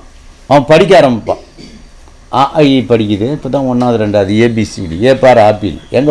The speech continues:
வருது? எத்தனை வயசுல? அஞ்சு வயசுல எந்த கோள் இயங்குது? அது யார் கத்து கொடுக்குறா?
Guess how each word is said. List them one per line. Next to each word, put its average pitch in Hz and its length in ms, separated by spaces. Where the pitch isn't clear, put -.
வருது? 85 220
எத்தனை 127 220
வயசுல? 113 340
அஞ்சு 156 200
வயசுல 170 360
எந்த 160 240
கோள் 156 180
இயங்குது? 135 340
அது 131 180
யார் 151 360
கத்து 143 220
கொடுக்குறா? 131 320